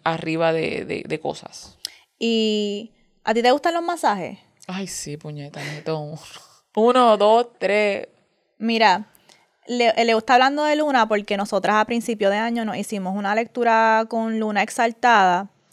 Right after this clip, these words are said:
Speaker 2: que es una lectura, fue una lectura de tarot de todo el año, cómo ir
Speaker 1: Ujú.
Speaker 2: mejor intencional. Entonces, esa lectura se grabó, así que a principio de cada mes yo voy y veo lo que se dijo para ese mes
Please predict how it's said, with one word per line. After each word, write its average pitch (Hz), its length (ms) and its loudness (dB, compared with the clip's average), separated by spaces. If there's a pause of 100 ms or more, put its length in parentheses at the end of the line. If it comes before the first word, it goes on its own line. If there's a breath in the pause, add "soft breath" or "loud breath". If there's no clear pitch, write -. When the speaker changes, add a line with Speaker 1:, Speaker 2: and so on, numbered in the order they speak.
(160)
Speaker 2:
que 190 120 0
es 196 60 2
una 202 320 0
lectura, 220 480 0
fue 214 100 -8
una 208 100 4
lectura 262 300 4
de 254 60 4
tarot 262 360 0
de 214 220 -2
todo 196 220 4
el 190 80 4
año, 170 400 -2 (140)
cómo 190 200 -4
ir 202 80 -4
Speaker 1:
Ujú. 214 40 -4
Speaker 2:
mejor 220 180 -2
intencional. 214 560 -6
Entonces, 226 500 -4
esa 208 220 -2
lectura 233 340 0
se 226 120 -2
grabó, 214 400 4
así 220 220 0
que 220 260 0
a 190 120 0
principio 190 420 -4
de 220 120 4
cada 240 180 2
mes 247 200 -2
yo 208 180 0
voy 226 340 0
y 214 40 0
veo 226 300 0
lo 196 140 0
que 196 100 -4
se 190 140 -6
dijo 185 280 -6
para 226 200 0
ese 226 220 -6
mes 226 300 -6